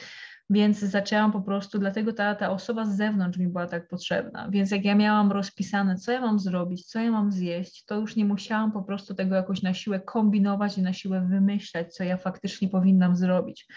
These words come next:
Więc jak najbardziej było mi prościej. I po prostu jestem zadaniowa, więc było mi bardzo, bardzo, nie było to mega wygodne, oczywiście, że nie było,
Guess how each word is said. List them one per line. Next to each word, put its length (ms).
Więc 140
jak 160
najbardziej 480
było 260
mi 140
prościej. 640
I 120
po 120
prostu 580
jestem 360
zadaniowa, 680
więc 280
było 220
mi 140
bardzo, 840
bardzo, 520
nie 220
było 240
to 100
mega 280
wygodne, 520
oczywiście, 520
że 100
nie 120
było, 320